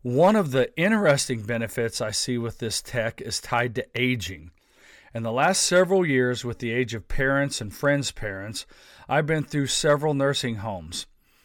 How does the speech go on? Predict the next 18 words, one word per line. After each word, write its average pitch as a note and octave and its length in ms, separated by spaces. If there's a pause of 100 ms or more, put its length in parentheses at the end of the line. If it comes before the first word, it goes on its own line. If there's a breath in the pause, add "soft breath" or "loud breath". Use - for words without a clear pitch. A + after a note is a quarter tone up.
(140 soft breath)
I B2+ 60
find C#3+ 320
most D3+ 340
people D3+ 300
sitting D3+ 380
in D#3 120
a D#3 80
chair B2 360
watching C3+ 480
T C3 240
V B2 180
with A2+ 220
a G#2 40
blanket A#2+ 460
draped G#2+ 320
over G2+ 240
their G2 180
lap. F#2+ 300